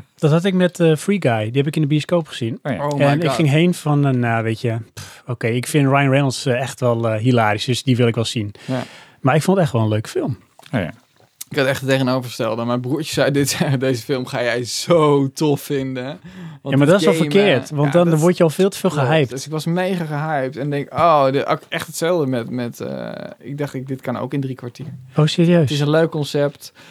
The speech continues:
Speaker 3: en zo. En ze laten af en toe een poppetje tegen de muur aanlopen. En zo.
Speaker 1: Ja, maar dat
Speaker 3: is
Speaker 1: vond
Speaker 3: best
Speaker 1: ik juist,
Speaker 3: grappig,
Speaker 1: juist zo
Speaker 3: maar
Speaker 1: leuk aan de film.
Speaker 3: Jawel.
Speaker 1: Eh, in defense van de film.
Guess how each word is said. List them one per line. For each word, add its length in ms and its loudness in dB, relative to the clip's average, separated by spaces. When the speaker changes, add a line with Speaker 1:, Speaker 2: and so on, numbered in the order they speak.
Speaker 3:
en 120 -8
zo. 360 2
En 160 -2
ze 80 -8
laten 320 -2
af 80 -6
en 60 -20
toe 100 -8
een 60 -8
poppetje 320 -8
tegen 220 -8
de 60 -4
muur 180 -4
aanlopen. 680 -6
En 100 -10
zo. 100 0
Speaker 1:
Ja, 60 6
maar 80 4
dat 140 0
Speaker 3:
is 60 -8
Speaker 1:
vond 140 2
Speaker 3:
best 120 2
Speaker 1:
ik 60 2
juist, 200 4
Speaker 3:
grappig, 200 4
Speaker 1:
juist 140 0
zo 80 2
Speaker 3:
maar 160 2
Speaker 1:
leuk 140 0
aan 220 0
de 60 -4
film. 460 0
Speaker 3:
Jawel. 400 -8
Speaker 1:
Eh, 220 0
in 200 0
defense 440 -6
van 80 -6
de 60 -2
film. 320 -4